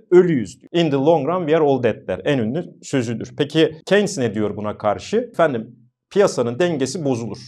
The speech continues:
Özellikle talebin düşük olduğu dönemlerde büyük buhran gibi. Burada devlet girmelidir devreye ve mali politikalarla talep tarafını destekleyici, yani devlet harcamalarını arttırıcı ve bunu da yaparken genelde de daha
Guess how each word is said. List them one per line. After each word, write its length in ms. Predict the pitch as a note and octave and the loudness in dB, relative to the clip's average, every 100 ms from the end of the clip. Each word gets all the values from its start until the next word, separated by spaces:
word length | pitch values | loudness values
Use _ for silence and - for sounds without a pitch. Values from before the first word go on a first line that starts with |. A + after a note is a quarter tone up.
| - - | -10 -2
Özellikle 480 | C3+ D#3 B2 - | 4 4 2 -6
talebin 520 | - C3+ B2 - G2 G#2 | -2 0 0 -2 -8 -8
düşük 240 | - - | -8 -4
olduğu 280 | A2+ F#2+ G2 | -4 -4 -2
dönemlerde 600 | A2+ G#2 F#2 F2+ E2+ G2+ | -2 -2 -4 -8 -8 -6
büyük 240 | A2+ - | -6 -6
buhran 320 | G2+ - F2+ F2+ | -12 -8 -10 -10
gibi. 180 | A2 G#3+ - _ _ - | -10 -10 -12 _ _ -4
Burada 460 | G3 C3 C#3+ G3 B2 | -2 0 0 -2 -2
devlet 420 | C#3+ D3+ F3+ - | 0 2 0 -2
girmelidir 560 | C3 A2 G#2+ C3 F#3 D#3+ | -4 -4 -4 -4 -4 -2
devreye 560 | F3 E3 F3 F3+ A3+ - _ - | -2 0 -2 -2 -6 -12 _ -6
ve 60 | |
mali 400 | B2+ C3+ E3 G3+ | -2 0 0 0
politikalarla 920 | G3+ D#3+ E3 F#3 D#3 A2+ G2+ G#2 F#3+ | -2 -2 -2 0 2 4 2 -2 -6
talep 340 | - C#3+ - - | 0 0 0 0
tarafını 380 | B2 G#2+ A2+ A2+ | -2 -2 -4 -2
destekleyici, 840 | E3+ - B2+ B2 G#2+ F#2 F#2+ - | -2 -2 -6 -4 -6 -6 -10 -8
yani 380 | G#2+ A2 A2 G#2 | -2 -2 0 0
devlet 340 | A#2 A#2 F#3+ - | 0 0 -2 0
harcamalarını 640 | B2+ A#2 B2+ A#2+ B2 A2+ A2+ | 0 0 -2 -2 0 -2 0
arttırıcı 680 | B2+ B2+ - A#2 F#2 F2 - _ _ - | 0 0 -6 -8 -6 -10 -14 _ _ -8
ve 100 | B2 | -4
bunu 140 | D#3+ | 0
da 60 | F#3 | 2
yaparken 680 | D3 D3 F#3+ F#3 C3 A2+ - _ | 2 2 0 0 -2 -4 -8 _
genelde 480 | B2 D3+ E3+ F#3 F#3+ | 0 0 0 -2 -2
de 120 | B2 | 0
daha 320 | C#3+ F3 F3+ | 4 4 2